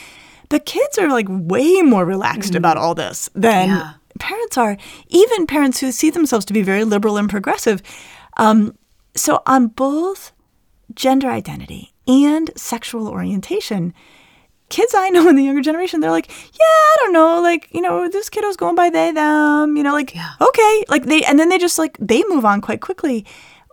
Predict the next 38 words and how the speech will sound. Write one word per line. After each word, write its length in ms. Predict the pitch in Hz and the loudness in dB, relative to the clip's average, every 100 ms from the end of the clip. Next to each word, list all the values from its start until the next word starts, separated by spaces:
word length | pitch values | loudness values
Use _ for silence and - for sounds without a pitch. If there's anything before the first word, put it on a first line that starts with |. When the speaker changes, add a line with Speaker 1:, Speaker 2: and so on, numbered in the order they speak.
| - | -6
Speaker 1:
Or, 460 | 262 269 269 262 - | -2 0 0 -2 -4
um, 260 | 233 226 - | -4 -4 -4
I 80 | 254 | -4
love 260 | 262 285 | -4 -6
this, 200 | 294 247 | -6 -6
one 120 | 254 247 | -2 0
of 80 | |
my 160 | 262 254 | 0 -2
really 300 | 226 226 226 | -4 -6 -6
dear 200 | 226 220 | -6 -8
friends 480 | - 220 196 196 - _ _ _ _ | -8 -6 -4 -4 -8 _ _ _ _
has, 720 | - 208 208 208 190 185 - - | -12 -10 -8 -6 -8 -8 -12 -10
um, 540 | 190 185 180 180 190 - _ _ _ _ _ _ _ | -8 -6 -6 -6 -10 -16 _ _ _ _ _ _ _
her 300 | - 220 220 | -8 -2 0
very 340 | 196 202 214 240 | -2 -2 -4 -4
straight 340 | - 254 254 | -6 -8 -8
son, 400 | - 185 185 196 | -6 -6 -4 -2
who 220 | 196 190 | -4 -4
was 240 | 185 180 175 | -4 -6 -6
a 100 | 175 | -8
college 420 | - 185 220 214 | -6 -4 -2 0
athlete, 580 | 196 180 - 185 190 - - - - _ - | -2 -8 -8 -4 -4 -6 -16 -20 -20 _ -8
um, 720 | 180 175 170 175 175 175 175 _ _ _ _ _ _ _ | -6 -4 -4 -4 -4 -4 -8 _ _ _ _ _ _ _
she 260 | - - 254 | -6 -4 -4
said 240 | - 320 | -4 -4
to 100 | 349 | -2
me, 260 | 294 220 196 | -2 -2 -4
in, 180 | - 202 | -6 -4
in 220 | 214 233 | 0 0
sort 140 | 254 | -2
of 60 | 233 | -6
having 220 | 247 294 | -4 -2
a 60 | 277 | -4
conversation 480 | 202 180 180 - 180 | -4 -6 -8 -6 -6
about, 180 | - | -6
like, 140 | - - | -8 -8
how 100 | 202 | -8
different 580 | 175 196 202 240 208 | -6 -6 -6 -6 -8